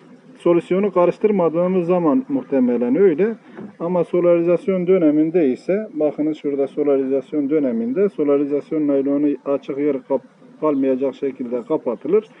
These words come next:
Toprak yeterince suya doyurulur. Altmış seksen santimetre derinlikte dönüme yirmi beş litre S M C kullanılır.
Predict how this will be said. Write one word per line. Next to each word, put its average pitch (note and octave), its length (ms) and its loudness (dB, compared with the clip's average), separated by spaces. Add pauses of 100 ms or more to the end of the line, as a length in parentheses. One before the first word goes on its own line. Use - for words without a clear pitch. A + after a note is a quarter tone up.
(380)
Toprak D#3+ 400 0
yeterince C#3+ 600 2
suya F#3 320 0
doyurulur. F#3+ 560 2 (400)
Altmış D3+ 340 -2
seksen C#3+ 420 0
santimetre A#2+ 760 -6
derinlikte B2 720 -2 (460)
dönüme G3+ 520 2 (880)
yirmi F#3 340 0
beş G3 300 0
litre D#3+ 380 -2 (1200)
S F#3+ 260 -2
M C3+ 280 2
C F#3+ 180 0 (240)
kullanılır. D#3 720 -2